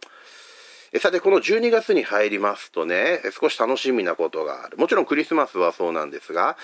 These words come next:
え、私、あの、お笑いの番組が好きでしてね、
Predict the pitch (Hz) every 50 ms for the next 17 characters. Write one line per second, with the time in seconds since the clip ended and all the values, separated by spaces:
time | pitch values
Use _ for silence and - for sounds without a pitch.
0 | - - - - - - 95 107 - 127 - - 123 110 95 87 90 90 - -
1 | 104 147 196 202 196 190 190 180 175 139 - - 113 120 120 117 117 113 117 101
2 | 101 98 - - - - 101 98 - - - 80 71 - - - 73 71 82 107
3 | 160 226